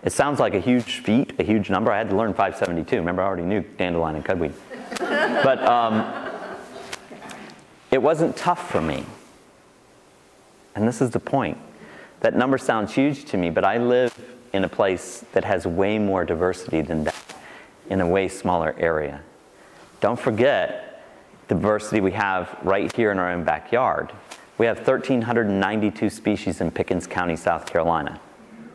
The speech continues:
One thousand three hundred and ninety-two in Pickens County, South Carolina. Yeah, probably. In Buncombe County, the next county north from here,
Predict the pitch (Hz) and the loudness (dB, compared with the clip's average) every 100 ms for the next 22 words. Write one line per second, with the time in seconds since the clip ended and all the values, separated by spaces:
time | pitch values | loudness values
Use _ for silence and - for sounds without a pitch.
0 | - - - - - - 381 403 - - | -20 -20 -20 -20 -20 -18 -16 -16 -18 -18
1 | - - - - - - 107 123 120 120 | -18 -18 -16 -14 -14 0 2 4 2 2
2 | 110 117 101 120 117 123 120 101 90 95 | 0 0 2 0 2 0 2 2 2 0
3 | 117 110 101 120 98 82 92 - 90 - | 0 0 0 0 0 0 -2 -2 -4 -2
4 | 95 85 - 85 80 - 87 90 87 80 | -2 -2 0 -2 -2 -2 0 0 0 -6
5 | 65 65 - - - - - - - - | -10 -10 -12 -12 -10 -10 -10 -14 -16 -4
6 | - 98 120 123 117 101 95 87 - 120 | 2 4 4 2 0 0 0 0 2 2
7 | 110 85 - - - - - - - - | 0 -4 -10 -12 -12 -14 -16 -20 -20 -20
8 | - - - - - 147 139 123 156 214 | -20 -20 -12 -10 -2 0 2 2 2 2
9 | 226 170 131 90 80 101 156 160 - 117 | 2 2 0 0 -2 -4 -6 -10 -12 -6
10 | 113 - 143 120 113 110 127 - 120 101 | -6 -4 -2 0 2 2 0 -6 -14 -8
11 | 92 87 | -4 -4